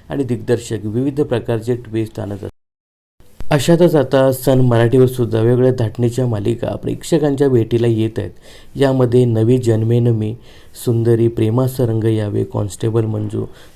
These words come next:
तुझी माझी जमली जोडी, सावली होईन सुखाची,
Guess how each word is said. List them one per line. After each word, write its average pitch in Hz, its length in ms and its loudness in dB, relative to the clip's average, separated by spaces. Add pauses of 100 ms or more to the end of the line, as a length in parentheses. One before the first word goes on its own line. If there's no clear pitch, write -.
तुझी 131 220 0
माझी 127 320 0
जमली 117 420 0
जोडी, 107 360 -2
सावली 107 480 -2
होईन 107 320 -2
सुखाची, 107 580 -8